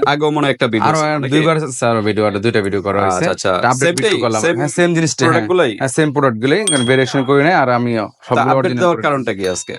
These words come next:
Speaker 2: কারণ ভিডিওটা অনেক দিন হয়ে গেলে এটা নিচে চলে যায় আর কি, নতুন করে একটা আপডেট দেওয়ার জন্য আর কি
Speaker 1: আচ্ছা,
Speaker 2: আনছি।
Speaker 1: কোনো অফার আছে কিনা? নতুন কোনো অফার বা
Speaker 2: নতুন অফার,
Speaker 1: ডিসকাউন্ট?
Speaker 2: প্রাইসটা একটু কমছে তো, প্রাইসটা একটু কমাবো আর কি,
Speaker 1: আচ্ছা,
Speaker 2: সেজন্য আনছি।
Speaker 1: প্রাইসটা একটু
Speaker 2: মানে আগের
Speaker 1: কমানোর
Speaker 2: প্রাইসটা
Speaker 1: জন্য,
Speaker 2: হাই
Speaker 1: মূল
Speaker 2: ছিল,
Speaker 1: উদ্দেশ্যটাই প্রাইসটা
Speaker 2: প্রাইসটা
Speaker 1: কমানোর
Speaker 2: কমানোর
Speaker 1: জন্য।
Speaker 2: জন্য। ওই সময় হাই ছিল প্রাইস, এখন কমছে, কমাই দিতেছি ভিউয়ার্স,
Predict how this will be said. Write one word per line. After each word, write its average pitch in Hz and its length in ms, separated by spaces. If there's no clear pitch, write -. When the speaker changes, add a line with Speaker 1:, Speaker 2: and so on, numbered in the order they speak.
Speaker 2:
কারণ 160 180
ভিডিওটা 185 280
অনেক 185 220
দিন 175 140
হয়ে 165 220
গেলে 185 200
এটা 151 200
নিচে 147 240
চলে 165 240
যায় 123 120
আর 113 60
কি, 107 60
নতুন 131 220
করে 135 160
একটা 123 200
আপডেট 113 260
দেওয়ার 113 200
জন্য 107 160
আর 98 60
কি 110 100
Speaker 1:
আচ্ছা, 98 180
Speaker 2:
আনছি। 107 140
Speaker 1:
কোনো 151 140
অফার 151 260
আছে 156 160
কিনা? 127 160
নতুন 123 340
কোনো 127 240
অফার 120 220
বা 117 100
Speaker 2:
নতুন - 200
অফার, 202 200
Speaker 1:
ডিসকাউন্ট? 151 160
Speaker 2:
প্রাইসটা 175 300
একটু - 240
কমছে 190 280
তো, 196 120
প্রাইসটা 151 300
একটু 139 120
কমাবো 139 320
আর 104 80
কি, 95 60
Speaker 1:
আচ্ছা, 110 160
Speaker 2:
সেজন্য 117 100
আনছি। 117 140
Speaker 1:
প্রাইসটা 127 320
একটু 110 240
Speaker 2:
মানে 120 120
আগের 131 120
Speaker 1:
কমানোর 120 240
Speaker 2:
প্রাইসটা 151 160
Speaker 1:
জন্য, 151 160
Speaker 2:
হাই 139 100
Speaker 1:
মূল 180 120
Speaker 2:
ছিল, 190 100
Speaker 1:
উদ্দেশ্যটাই 190 460
প্রাইসটা 160 320
Speaker 2:
প্রাইসটা 151 240
Speaker 1:
কমানোর 147 120
Speaker 2:
কমানোর 143 220
Speaker 1:
জন্য। 139 80
Speaker 2:
জন্য। 175 140
ওই 185 80
সময় 160 260
হাই 127 120
ছিল 151 220
প্রাইস, 165 260
এখন 147 140
কমছে, 175 280
কমাই 156 240
দিতেছি 117 300
ভিউয়ার্স, 101 260